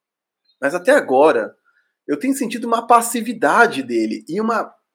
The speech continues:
uma coisa passiva-agressiva. Porque a agressão dele na Isaiah Stewart é fru-, é, assim, é fruto de uma frustração latente, porque, obviamente, ele não gostou dos movimentos da off-season,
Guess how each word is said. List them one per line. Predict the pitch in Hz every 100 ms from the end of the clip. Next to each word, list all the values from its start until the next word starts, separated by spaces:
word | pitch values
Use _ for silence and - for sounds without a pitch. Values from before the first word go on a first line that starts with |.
| -
uma | 160
coisa | 175 214 214
passiva-agressiva. | - 190 180 - 285 320 311 269 - 214 214 - - _ _ - - -
Porque | 160 -
a | 196
agressão | 185 175 175 - 254
dele | 226 214
na | 202
Isaiah | 170 165 160
Stewart | 151 - 190 208 - -
é | 170 208 -
fru-, | - - - 180
é, | 143
assim, | 151 - 180
é | 160
fruto | - 196 233 233
de | 202
uma | 190
frustração | 180 214 233 - 202 165 - 202 214 208 _ _ _ -
latente, | 170 262 - 170 165 208 226 269 254 - _ _
porque, | - - - 165 156
obviamente, | 175 214 220 190 202 202
ele | 175
não | 175
gostou | 156 151 175
dos | 147
movimentos | 156 143 147 147
da | 127
off-season, | 127 - 175 208 202 202